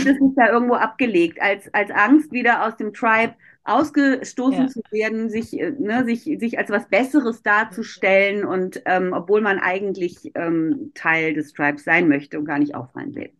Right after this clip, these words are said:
Speaker 1: So.
Speaker 2: Ja, das Thema
Speaker 1: Meine
Speaker 2: Zugehörigkeit, ne? Weil
Speaker 1: Ja.
Speaker 2: das ist ja, das ist ja das Spannende daran, dass wir Menschen, egal was wir tun, und ganz, ganz, ganz tief in unserem Inneren hat jeder das gleiche Bedürfnis, das ist, geliebt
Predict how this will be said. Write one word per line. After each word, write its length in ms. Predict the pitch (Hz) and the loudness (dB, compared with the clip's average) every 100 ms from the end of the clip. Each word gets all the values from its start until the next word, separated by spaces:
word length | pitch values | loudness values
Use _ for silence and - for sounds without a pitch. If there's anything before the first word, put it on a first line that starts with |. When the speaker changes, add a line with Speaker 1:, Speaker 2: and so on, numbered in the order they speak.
| _ | _
Speaker 1:
So. 60 | - | 2
Speaker 2:
Ja, 180 | 392 | 2
das 180 | 226 208 | 0 -6
Thema 260 | - 247 240 | -6 -2 0
Speaker 1:
Meine 140 | 320 | -2
Speaker 2:
Zugehörigkeit, 1000 | 285 - 220 208 180 180 - - 165 165 | -4 -4 -2 0 -2 -8 -12 -12 -10 -10
ne? 240 | 175 185 302 | -8 -4 -2
Weil 240 | 262 214 214 | -2 -2 -4
Speaker 1:
Ja. 60 | - - - 190 _ - - | -8 -16 -14 -14 _ -20 -10
Speaker 2:
das 180 | - 208 | -8 -6
ist 160 | 247 | -8
ja, 280 | 247 226 208 | 0 0 0
das 200 | - 240 | -4 -8
ist 120 | 277 | -6
ja 120 | 247 220 | -4 -4
das 180 | 214 - | -6 -10
Spannende 460 | - 208 196 180 | -8 -6 -6 -8
daran, 300 | 175 175 175 | -8 -10 -10
dass 200 | 185 185 | -12 -12
wir 80 | 180 | -10
Menschen, 440 | 175 202 233 226 | -6 -4 -4 -4
egal 340 | 180 175 175 196 | -6 -4 -4 0
was 220 | 196 190 | -2 -4
wir 120 | 175 | -10
tun, 320 | - 202 196 196 | -8 -6 -4 -4
und 240 | 240 294 285 _ _ - | 0 0 0 _ _ 0
ganz, 260 | 247 285 | 2 2
ganz, 220 | - 233 233 | 0 -2 0
ganz 260 | 214 226 | -4 -4
tief 260 | - - 226 | -8 -8 -6
in 100 | 214 | -4
unserem 300 | 202 214 190 | -4 -4 -4
Inneren 520 | - 214 196 185 185 | 0 2 2 2 2
hat 200 | 180 175 | 2 0
jeder 260 | 180 214 214 | -2 4 4
das 160 | 190 | 4
gleiche 320 | - 180 180 175 | 0 0 0 -6
Bedürfnis, 580 | 170 220 285 254 233 | -4 -2 0 0 0
das 180 | 233 190 | -4 -10
ist, 280 | - 180 - | -8 -12 -4
geliebt 400 | - 185 285 320 | -2 2 0 0